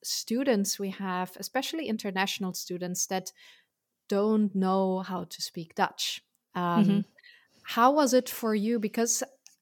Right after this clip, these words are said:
Speaker 1: I hear that you already had a certain level of Dutch, but
Speaker 2: Yeah.
Speaker 1: how was it for you to find a job,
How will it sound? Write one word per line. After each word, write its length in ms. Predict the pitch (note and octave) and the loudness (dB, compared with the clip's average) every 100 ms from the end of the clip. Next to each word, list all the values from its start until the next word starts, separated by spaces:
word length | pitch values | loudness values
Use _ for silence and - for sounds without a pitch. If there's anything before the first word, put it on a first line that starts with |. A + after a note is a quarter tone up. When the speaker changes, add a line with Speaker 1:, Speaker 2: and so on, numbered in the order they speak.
| - | 2
Speaker 1:
I 120 | B3 | 4
hear 340 | A#3 C#4+ F4 | 4 2 2
that 220 | C#4+ B3+ C4 | 4 4 4
you 60 | |
already 320 | A3 A#3+ A3+ | 0 4 2
had 300 | G#3+ G#3 A3 | 2 0 0
a 40 | A3 | 0
certain 460 | - G#3+ G#3 F#3+ | 0 0 -2 -4
level 280 | F3 G#3 C#4 | -2 0 0
of 200 | C4 - | -2 -4
Dutch, 420 | C4+ C4+ C4+ - - | -2 -2 -2 -6 0
but 220 | G#3 A#3 | 0 2
Speaker 2:
Yeah. 140 | G3+ - - - | 2 0 -16 -2
Speaker 1:
how 120 | A#3+ | 2
was 140 | C4+ A#3+ | 4 2
it 140 | A#3 | 0
for 140 | - G#3+ | -4 -4
you 140 | G#3 | -4
to 120 | G#3 - | -4 -8
find 320 | G#3+ G3+ F#3+ | -6 -2 -2
a 60 | |
job, 420 | F#3 - F#3+ F#3 | -4 -2 0 0